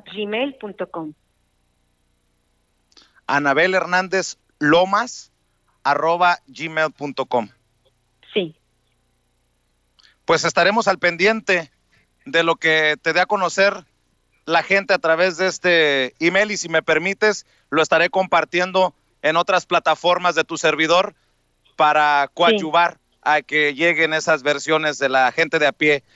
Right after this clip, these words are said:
Speaker 2: a tus manos, querida Anabel.
Speaker 1: Y, y conocer, y conocer, conocer una,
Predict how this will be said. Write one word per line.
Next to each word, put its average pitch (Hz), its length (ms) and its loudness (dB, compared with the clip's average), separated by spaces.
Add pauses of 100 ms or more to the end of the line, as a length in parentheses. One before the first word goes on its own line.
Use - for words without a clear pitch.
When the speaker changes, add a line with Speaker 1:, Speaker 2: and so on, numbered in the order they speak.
(140)
Speaker 2:
a 139 80 0
tus 135 220 -4
manos, 151 320 -2
querida 131 240 0
Anabel. 117 320 -2 (480)
Speaker 1:
Y, 269 80 2
y - 80 0
conocer, 220 580 0
y 226 120 -12
conocer, 240 720 -4
conocer 240 380 -2
una, 247 260 -2